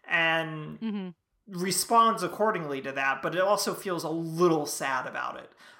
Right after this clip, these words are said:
Speaker 1: Um, I think Greenfield's fine in this. Um, I think he's at his best in the dream sequence, which I think is, like, the, where he really turns on the sultry,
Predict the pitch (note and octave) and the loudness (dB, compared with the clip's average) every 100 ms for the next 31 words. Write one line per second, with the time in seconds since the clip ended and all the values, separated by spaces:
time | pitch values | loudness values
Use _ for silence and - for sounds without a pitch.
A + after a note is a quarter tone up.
0 | - F3 E3+ E3+ E3 E3 - - D4 B3 | 2 4 6 4 2 -6 -6 -4 -2 -2
1 | C4 C4+ A3+ - - E3 F3 G3 G#3 G3+ | -2 -2 -2 -2 0 0 0 -2 -2 -2
2 | - - F3 D#3+ D#3 D3+ D3+ D3+ E3 D#3+ | -2 2 4 4 2 -4 -8 -8 -8 -4
3 | A#3+ A3 F3+ F3+ E3 - D3 C#3 G3 D3 | -2 0 2 2 0 -4 -4 -4 -8 -10
4 | D3 C#3 C#3 F3+ D#3 G#3 G#3 - D3+ D#3+ | -10 -10 -8 -10 -6 -8 -8 -10 -6 -6
5 | D3+ D3 C3+ - _ - - - - E3 | -6 -10 -10 -12 _ -20 -20 -14 -8 -8
6 | - F3 - - F#3+ F3+ - F#3 - - | -6 -8 -8 -14 -18 -18 -20 -20 -20 -6
7 | F3 E3+ - F#3+ D#3 D#3 D#3 D#3 D#3 F3 | 0 0 0 -4 0 2 4 4 0 -2
8 | D3+ D#3 D#3 - D3 - F#3 F3 | 0 0 -2 -4 -6 -6 -6 -6